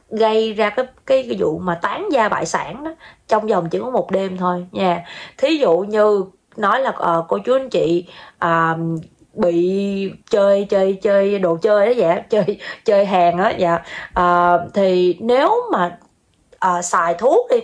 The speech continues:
dạ, xài thuốc, nếu mà xài thuốc thì trong vòng một đêm không thể nào phá sản được, ok. Nhưng mà khi nói đi, đi xòe quạt nè, dạ, đánh bài, à, thì những cái loại đó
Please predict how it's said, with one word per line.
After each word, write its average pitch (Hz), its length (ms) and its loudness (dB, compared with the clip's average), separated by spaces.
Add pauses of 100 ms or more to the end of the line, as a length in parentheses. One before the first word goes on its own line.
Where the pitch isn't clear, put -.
(120)
dạ, 170 240 0
xài 160 180 -2
thuốc, 277 280 -2 (380)
nếu 311 260 2
mà 339 80 -2
xài 175 180 0
thuốc 240 360 -2
thì 190 160 -2
trong 208 240 -2
vòng 202 100 -2
một 165 160 0
đêm 196 260 0
không 214 180 -4
thể 226 60 -6
nào 214 120 -4
phá 190 160 -2
sản 185 300 -8
được, 185 180 -4 (100)
ok. 190 360 -2 (420)
Nhưng 240 440 0
mà 175 320 2
khi 220 500 0
nói 202 260 0
đi, 190 480 0 (280)
đi 190 500 0
xòe 165 280 0
quạt 160 420 0
nè, 170 160 0 (140)
dạ, 165 220 0
đánh 214 180 -6
bài, 156 420 -2
à, 180 220 -4 (400)
thì 180 460 0
những 214 280 -2
cái 339 120 0
loại 180 260 2
đó 240 440 2